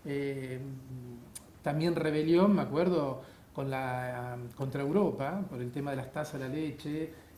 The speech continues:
iban los campesinos y, bueno, cortaban una autopista y tiraban leche. Y una vez fue la policía a reprimirlo y trajeron el camión con la mierda de las vacas y de los cerdos y le,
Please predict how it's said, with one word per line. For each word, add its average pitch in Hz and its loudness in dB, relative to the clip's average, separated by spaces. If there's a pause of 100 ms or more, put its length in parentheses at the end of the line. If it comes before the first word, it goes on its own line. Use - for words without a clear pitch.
(100)
iban 139 -4
los 135 -4
campesinos 156 2
y, 131 -2
bueno, 131 -4
cortaban 147 -2
una 147 -2
autopista 160 -2
y 175 2
tiraban 135 -4
leche. 135 -4 (520)
Y 139 -4
una 156 0
vez 156 2
fue 165 0
la 156 2
policía 143 0
a 165 4
reprimirlo 165 2
y 143 -2
trajeron 151 -4
el 139 -4
camión 156 0 (120)
con 131 -8
la 127 -6
mierda 151 2 (360)
de 143 -4
las 131 -2
vacas 175 0
y - 0
de 139 0
los 139 -6
cerdos 190 6
y 151 6
le, 135 0